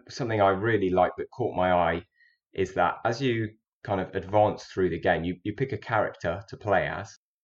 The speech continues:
and as you advance through the game, they go from being a castaway to being, like, a pirate legend,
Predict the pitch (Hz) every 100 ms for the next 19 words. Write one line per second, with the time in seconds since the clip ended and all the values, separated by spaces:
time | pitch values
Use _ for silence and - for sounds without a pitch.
0 | _ _ _ - 87 110 107 104 98 -
1 | 92 95 104 104 - 101 95 90 95 87
2 | 85 92 87 85 - _ _ _ - 110
3 | 101 - 95 92 104 92 85 - 110 101
4 | - 82 80 78 - 87 87 80 76 -
5 | - - 92 87 - 82 82 - 73 73